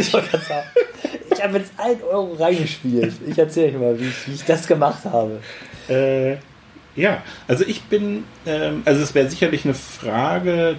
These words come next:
Speaker 2: der Menge des Geldes. Sowieso grundsätzlich, das haben wir, glaub
Speaker 1: Wie,
Speaker 2: ich, auch in
Speaker 1: wie,
Speaker 2: der
Speaker 1: wie wollen wir's
Speaker 2: Powerfolge.
Speaker 1: besprechen? Wollen wir's, wollen wir's jetzt festlegen, mal auf eine Summe? Wir, wir sind ja schon in der, in der kleinen Nachbesprechung drauf gekommen, mit einer Million kann's eigentlich nicht viel reißen, ne?
Speaker 2: Richtig, genau. Also bei einer Million würde ich wahrscheinlich fast nichts verändern.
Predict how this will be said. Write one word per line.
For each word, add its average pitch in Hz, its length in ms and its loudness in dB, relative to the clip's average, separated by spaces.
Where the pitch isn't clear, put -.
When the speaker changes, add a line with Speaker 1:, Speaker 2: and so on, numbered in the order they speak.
Speaker 2:
der 113 160 0
Menge 117 580 0
des 185 220 -8
Geldes. 208 580 -4
Sowieso 185 380 2
grundsätzlich, 185 520 -2
das 143 140 -6
haben 151 140 0
wir, 131 60 0
glaub - 180 0
Speaker 1:
Wie, 165 60 -4
Speaker 2:
ich, 180 40 0
auch 180 40 6
in 175 60 4
Speaker 1:
wie, - 40 4
Speaker 2:
der 170 80 2
Speaker 1:
wie 196 80 2
wollen 202 140 6
wir's 214 100 2
Speaker 2:
Powerfolge. 175 240 -2
Speaker 1:
besprechen? 180 240 0
Wollen 143 140 0
wir's, 156 280 -4
wollen 151 100 -4
wir's 156 120 -4
jetzt - 160 -6
festlegen, 196 520 -6
mal 175 120 -6
auf 156 140 -4
eine 156 180 -4
Summe? 196 280 -4
Wir, 143 200 4
wir 151 120 6
sind 180 160 4
ja 180 80 8
schon 175 220 4
in 151 100 -2
der, 147 140 4
in 143 80 -10
der 139 100 -2
kleinen 135 320 -2
Nachbesprechung 147 580 -2
drauf 143 240 2
gekommen, 151 400 0
mit 123 120 -6
einer 127 160 4
Million 123 280 6
kann's 135 160 0
eigentlich 123 140 2
nicht 131 140 -6
viel 147 140 2
reißen, 127 440 4
ne? 107 80 2
Speaker 2:
Richtig, 147 420 0
genau. 123 320 -4
Also 123 440 2
bei 123 80 2
einer 139 120 4
Million 139 460 4
würde 131 140 2
ich 127 180 -12
wahrscheinlich 131 400 0
fast - 380 -6
nichts 170 380 0
verändern. 208 600 -6